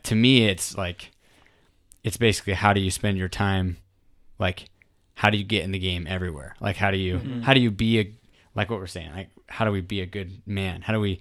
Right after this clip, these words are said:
Speaker 1: how do we live a good life? Like, making the world better on f-, making all of those stories valid and helping and, like,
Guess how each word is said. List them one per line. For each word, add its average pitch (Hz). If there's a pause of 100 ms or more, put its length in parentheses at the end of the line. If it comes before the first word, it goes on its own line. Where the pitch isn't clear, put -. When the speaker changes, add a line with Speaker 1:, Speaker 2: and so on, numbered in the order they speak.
(120)
Speaker 1:
how -
do 143
we 123
live 123
a -
good 117
life? 95 (280)
Like, 98 (460)
making 110
the 98
world 98
better 95
on 90 (520)
f-, -
making 139
all 127
of 101
those 92
stories 87
valid 82
and 95
helping 110
and, 98
like, 95